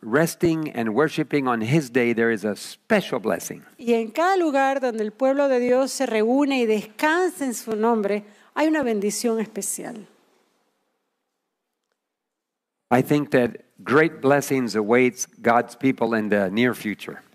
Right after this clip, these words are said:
Speaker 2: Y yo estoy seguro que hay grandes bendiciones que s-, van a estar presentes para el pueblo de Dios en el futuro cercano.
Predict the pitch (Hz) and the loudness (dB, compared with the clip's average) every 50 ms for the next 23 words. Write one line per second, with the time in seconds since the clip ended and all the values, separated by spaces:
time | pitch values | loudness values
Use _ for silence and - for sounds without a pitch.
0 | _ - 269 233 220 196 202 262 277 294 311 339 359 - - - _ _ - - | _ 0 0 0 2 2 2 4 4 4 4 2 -2 -6 -12 -20 _ _ -10 -8
1 | 208 208 - 254 269 269 - 285 262 240 254 262 262 277 285 277 277 - 220 214 | -6 -2 0 0 0 0 0 0 0 0 0 0 0 0 -2 -2 -2 0 0 0
2 | 214 220 240 269 311 330 339 349 294 302 269 240 247 226 - - - 269 277 285 | 0 0 0 0 2 2 2 2 2 2 0 0 -2 -2 -2 -2 0 0 0 0
3 | 294 285 294 302 285 294 - - - _ _ _ _ _ _ _ _ _ _ _ | 0 0 0 -2 -2 -4 -8 -14 -18 _ _ _ _ _ _ _ _ _ _ _
4 | - - 208 202 - - - - - 330 330 226 202 160 233 233 277 311 294 247 | -4 -2 -2 -2 -2 -4 -10 -12 -12 -10 -6 -6 -2 0 2 2 2 2 0 -2
5 | - - 247 247 240 - 254 247 - - 247 247 247 - 247 240 240 220 202 202 | -2 0 -2 -2 0 0 -2 -2 0 0 0 -2 0 -2 -4 -2 0 0 0 0
6 | 190 190 190 - 226 226 240 233 226 214 208 208 208 220 233 233 - - 220 214 | 0 -2 -2 0 0 2 2 2 2 2 0 0 0 0 0 -2 -2 -8 -20 -20
7 | 208 196 _ - 220 208 - 226 233 220 - - 208 185 - - - - - - | -20 -20 _ -20 -20 -10 -4 -4 -2 -2 -2 -4 -6 -6 -8 -10 -10 -10 -12 -14
8 | 214 | -16